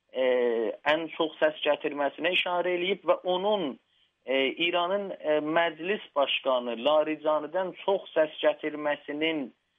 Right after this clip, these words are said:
e, nədənlərindən biri, e, Qum şəhərində yaşayan türklərin,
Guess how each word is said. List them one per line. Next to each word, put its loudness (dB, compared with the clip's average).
e, 4
nədənlərindən 0
biri, -2
e, -4
Qum 2
şəhərində 0
yaşayan 2
türklərin, 0